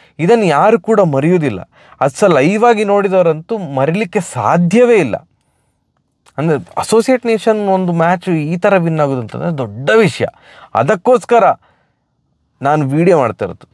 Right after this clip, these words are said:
ಸಾಯಲಿ ಮಾರ, ನೆಟ್ವರ್ಕ್ ಇರೋದೇ ಪರವಾಗಿಲ್ಲ, ಹೊರಗಡೆ ಹೋಗಿ ಆದರೂ ಲೈಟ್ ಗೀಟ್ ಎಂಥದೇ ಇರಲಿ, ಕಾರಲ್ಲಿ ಕೂತ್ಕೊಂಡಾದರೂ ವಿಡಿಯೋ ಮಾಡಿ ಅಪ್ಲೋಡ್ ಮಾಡಬೇಕು. ಈಗ ವಿಡಿಯೋ ಸ್ಟಾಪ್ ಆದ ಕೂಡಲೇ ಮತ್ತೆ ಇದಕ್ಕೆ ಲೋಗೋ ಗೀಗೋ ಮ್ಯೂಸಿಕ್ ಎಂತ ಇಲ್ಲ, ವಿಡಿಯೋ ಸ್ಟಾಪ್ ಮಾಡ್ತೇನೆ,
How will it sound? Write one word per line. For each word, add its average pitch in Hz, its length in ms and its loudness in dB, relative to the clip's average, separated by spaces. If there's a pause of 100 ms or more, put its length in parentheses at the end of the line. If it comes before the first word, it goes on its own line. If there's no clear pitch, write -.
ಸಾಯಲಿ 151 360 0
ಮಾರ, 127 160 0
ನೆಟ್ವರ್ಕ್ 110 460 -6
ಇರೋದೇ 131 260 -2
ಪರವಾಗಿಲ್ಲ, 117 420 0
ಹೊರಗಡೆ 139 500 0
ಹೋಗಿ 160 320 2
ಆದರೂ 127 320 0
ಲೈಟ್ 139 360 -2
ಗೀಟ್ 139 240 -6
ಎಂಥದೇ 143 400 -2
ಇರಲಿ, 123 180 0
ಕಾರಲ್ಲಿ 160 480 0
ಕೂತ್ಕೊಂಡಾದರೂ 139 680 -4
ವಿಡಿಯೋ 143 260 -4
ಮಾಡಿ 131 220 0
ಅಪ್ಲೋಡ್ 135 360 0
ಮಾಡಬೇಕು. 117 560 -2 (300)
ಈಗ 151 140 2
ವಿಡಿಯೋ 165 360 0
ಸ್ಟಾಪ್ 170 320 0
ಆದ 175 100 0
ಕೂಡಲೇ 156 260 -4
ಮತ್ತೆ 139 300 -2
ಇದಕ್ಕೆ 143 260 -4
ಲೋಗೋ 147 520 0
ಗೀಗೋ 151 320 -2
ಮ್ಯೂಸಿಕ್ 147 480 -2
ಎಂತ 156 240 -2
ಇಲ್ಲ, 156 160 2
ವಿಡಿಯೋ 151 360 0
ಸ್ಟಾಪ್ 151 340 -2
ಮಾಡ್ತೇನೆ, 160 720 -2